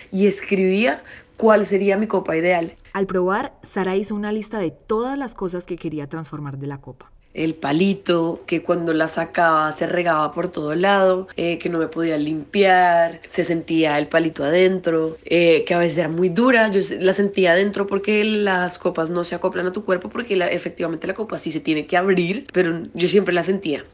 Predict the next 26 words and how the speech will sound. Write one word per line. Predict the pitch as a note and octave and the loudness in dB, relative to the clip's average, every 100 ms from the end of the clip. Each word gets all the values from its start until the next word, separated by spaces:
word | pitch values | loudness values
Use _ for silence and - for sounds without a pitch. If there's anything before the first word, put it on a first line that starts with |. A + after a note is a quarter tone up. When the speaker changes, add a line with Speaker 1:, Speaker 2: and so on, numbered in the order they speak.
| _ | _
Speaker 1:
y | D#3+ E3 | 0 0
eso | - D3+ | 0 -2
es | |
lo | D3+ D#3 D3+ | -2 -4 -6
que | E3+ E3+ | -2 -2
no | F3+ D#3+ | -2 -2
me | D3+ | -4
gustaba. | C#3+ D3 - D#3 C#3 D3 | -6 -4 0 0 0 -6
Speaker 2:
Luego | G#3 C4 C4+ C#4+ | -6 -4 -4 -6
comenzó | D#4 A3+ F#3+ | -6 -6 -4
la | F3+ F#3 | -4 -4
fase | F#3+ G#3+ | -6 -2
de | F#3 | -4
diseño, | C#3+ - C#3+ C#3 - - | -4 -8 -12 -12 -14 -12
y | |
para | A3+ B3+ C4 A#3+ | -6 -4 -2 -4
esto | D#3+ - E3+ - - - | -6 -6 -10 -10 -18 -16
se | - G3+ | -6 -4
basó | G3 G#3 | -4 -4
en | A3+ | -6
un | A3 | -6
principio | B3 A#3 A#3 A#3+ | -8 -8 -8 -6
que | A#3 | -4
para | - D#3+ D3+ | -6 -6 -6
ella | D#3 F3 G#3+ - - | -4 -4 -6 -8 -4
era | A#3+ B3+ C#4 | -2 -2 -4